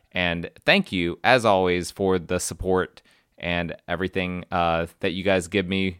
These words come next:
whether via rating or review or whether just by contacting me directly. It's all good. All right,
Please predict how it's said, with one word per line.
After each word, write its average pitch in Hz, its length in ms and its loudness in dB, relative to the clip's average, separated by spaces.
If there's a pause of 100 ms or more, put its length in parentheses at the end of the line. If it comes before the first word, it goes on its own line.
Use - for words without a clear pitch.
whether 131 560 4 (480)
via 185 240 4
rating 127 340 6
or 110 240 4
review 98 480 0
or 95 400 0
whether 92 460 2
just 90 420 -2
by 85 440 2 (640)
contacting 98 560 2
me 87 80 -4
directly. 80 640 -4 (280)
It's 98 140 -6
all 98 180 8
good. 85 400 2 (380)
All 107 100 6
right, 98 260 8